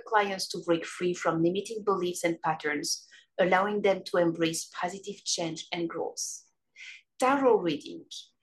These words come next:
Drawing upon her intuition and extensive knowledge of manifestation tools, Lynn offers insightful tarot readings to, to provide guidance and direction on li-, on people's life's journey.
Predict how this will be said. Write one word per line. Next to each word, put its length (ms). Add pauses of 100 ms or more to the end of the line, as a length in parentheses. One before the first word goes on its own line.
(240)
Drawing 520
upon 400 (160)
her 140
intuition 760
and 160
extensive 840
knowledge 560
of 240
manifestation 960
tools, 600 (340)
Lynn 340
offers 520
insightful 720
tarot 420
readings 500
to, 80 (380)
to 160
provide 540
guidance 580
and 140
direction 680 (340)
on 180
li-, 220
on 380
people's 500 (200)
life's 640
journey. 480